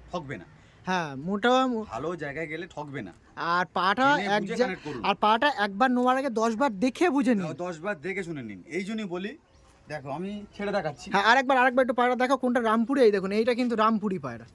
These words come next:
Speaker 1: দেখেন।
Speaker 2: দেখুন, রামপুরি। মনে হচ্ছে না পুরো টেডি? দেখুন, রামপুরে পাট্টা পায়রা, ফুল হলে গলার চাপ চলে আসবে। আমি এক-, আপনি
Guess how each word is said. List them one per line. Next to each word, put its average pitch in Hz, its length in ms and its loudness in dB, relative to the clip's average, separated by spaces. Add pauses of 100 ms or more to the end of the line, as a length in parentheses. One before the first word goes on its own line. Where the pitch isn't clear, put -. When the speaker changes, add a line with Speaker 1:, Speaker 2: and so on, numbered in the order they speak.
(100)
Speaker 1:
দেখেন। 107 260 -12 (160)
Speaker 2:
দেখুন, 190 240 0
রামপুরি। 202 380 2
মনে 262 200 2
হচ্ছে 359 200 0
না 359 80 2
পুরো 330 160 0
টেডি? 339 280 2
দেখুন, 165 280 0 (640)
রামপুরে 254 360 2
পাট্টা 254 360 -2
পায়রা, 160 220 -4
ফুল 277 260 0
হলে 302 140 2 (120)
গলার 233 260 2
চাপ 233 160 -2
চলে 208 200 0
আসবে। 175 160 -2
আমি 220 160 0
এক-, 220 200 -2
আপনি 247 280 -2